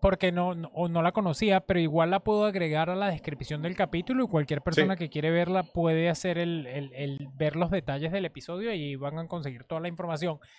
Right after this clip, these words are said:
Speaker 1: Y lo cual lo hace importante, si David, que creo que lo acaba de agregar, ya lo agregó,
Speaker 2: Maravilloso,
Speaker 1: perfecto,
Speaker 2: David, gracias.
Speaker 1: es que ahorita,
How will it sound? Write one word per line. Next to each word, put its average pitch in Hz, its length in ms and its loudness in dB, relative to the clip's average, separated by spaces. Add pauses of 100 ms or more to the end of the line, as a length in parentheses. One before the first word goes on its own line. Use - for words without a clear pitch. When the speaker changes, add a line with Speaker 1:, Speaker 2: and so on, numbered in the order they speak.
(280)
Speaker 1:
Y 196 140 2
lo 196 160 6
cual 185 300 4
lo 180 80 4
hace 175 160 -2
importante, 180 720 0
si 214 180 -8
David, 170 380 -2 (160)
que 170 180 -6
creo 165 280 -2
que 220 80 -6
lo 196 100 2
acaba 147 220 -2
de 170 60 -2
agregar, 165 460 -4
ya 151 140 -2
lo 143 80 0
agregó, 160 280 -2
Speaker 2:
Maravilloso, 185 420 4
Speaker 1:
perfecto, 143 140 6
Speaker 2:
David, 90 160 4
gracias. 87 360 0 (240)
Speaker 1:
es 156 220 -4
que 214 160 0
ahorita, 214 380 2